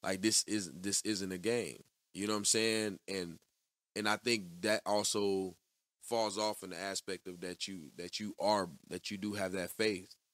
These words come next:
in yourself and you do have that faith in God. And I can see, I can see that in you. You know what I'm saying? That, that you're not, that this isn't a small purpose type of thing. This is a purpose to affect multiple and millions of people.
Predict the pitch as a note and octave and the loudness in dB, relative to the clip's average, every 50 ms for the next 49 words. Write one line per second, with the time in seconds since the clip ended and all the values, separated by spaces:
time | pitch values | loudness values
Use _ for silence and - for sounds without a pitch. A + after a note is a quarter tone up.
0 | _ _ _ - G#2 G#2+ G2+ F2+ E2+ - - - A2+ G#2+ G#2+ G2 - F#2 G2 G2 | _ _ _ -6 -4 -2 -2 0 2 2 4 4 4 4 2 2 -2 -4 -6 -4
1 | F2+ G2 G2 G2 F2+ F#2 F2+ F2 - - G2+ G2+ - - E2+ F2 F2 F#2+ G2 G#2 | -4 -2 -2 -2 -2 -2 -2 -2 -2 0 0 0 -2 -6 -10 -6 -2 0 0 2
2 | G#2 G2 F#2+ F#2 E2+ - - _ - - _ - F2+ F#2+ F#2 F2+ - E2+ F2 - | 2 0 0 -2 -4 -6 -10 _ -20 -20 _ -4 -2 -2 -2 -2 -2 0 2 2
3 | - A2 A2 G#2+ - - E2+ G2 - - F2+ - - - G#2+ G#2 G2 F#2+ F#2 F#2 | 4 4 2 0 0 -2 -2 -4 -4 -2 -2 -2 0 0 0 0 0 0 0 0
4 | F#2+ G2+ F#2+ F2 E2 D#2+ D2+ C#2+ - _ _ _ - - - _ _ - - G2 | -2 -2 -2 -4 -6 -10 -12 -16 -20 _ _ _ -20 -20 -20 _ _ -8 -4 -4
5 | G2 F#2 F2+ - - G2 G2+ G2 F#2+ F2+ F2 - F2+ E2+ - - A2 A#2 A2+ G#2+ | -2 0 0 0 0 0 0 -2 -4 -6 -6 -6 -8 -4 -2 0 4 4 4 4
6 | G2 G2 G2 F#2+ F#2 C#2+ - - G2 F#2+ F#2+ E2 - B2+ A#2 A2+ A#2 G#2 F#2 F#2+ | 4 2 0 0 -2 -4 -8 -10 -10 -10 -6 0 2 4 4 4 2 2 -2 -4
7 | F2+ F2 - - G#2 G2+ G2 F#2+ F2 E2+ - - A2 G2+ - - E2 - - G#2 | -2 0 0 0 2 2 2 2 2 0 2 2 2 2 2 2 0 0 2 2
8 | F#2+ F2 F2 E2+ - G#2 G2+ G2 F#2 F#2 G#2 G#2 - G2+ F#2 F#2 F#2 - - A2+ | 2 0 0 -2 0 0 2 2 2 4 4 4 4 4 2 -2 -6 -2 0 0
9 | G#2 G2 - F#2+ - - - G#2 F#2 E2 D#2+ - - - G#2+ F#2+ - _ - E2+ | 0 0 0 -2 -4 -2 -2 -4 -6 -6 -8 -8 -4 -4 -4 -4 -4 _ -14 -14
10 | F#2 F#2 F#2 F#2+ G2 G2 F#2+ - - - _ E2+ E2 D#2+ D#2+ - _ _ _ - | -8 -4 -2 0 0 0 -2 -4 -8 -8 _ -10 -10 -10 -12 -14 _ _ _ -20
11 | - _ _ - G2 G2 F#2 F2+ F2 F2 E2 E2+ - _ _ _ _ _ _ _ | -20 _ _ -6 -4 -4 -4 -4 -6 -10 -12 -14 -16 _ _ _ _ _ _ _
12 | _ _ _ _ _ _ _ _ F#2+ F#2+ G2+ A2+ A#2+ A2+ A2 G#2+ G#2+ G2+ F#2 F#2 | _ _ _ _ _ _ _ _ -12 -4 0 2 4 4 4 4 2 -2 -4 -6
13 | - B2+ C3 C3 C3 - E2+ D2 - | 0 0 0 0 0 -4 -8 -10 -12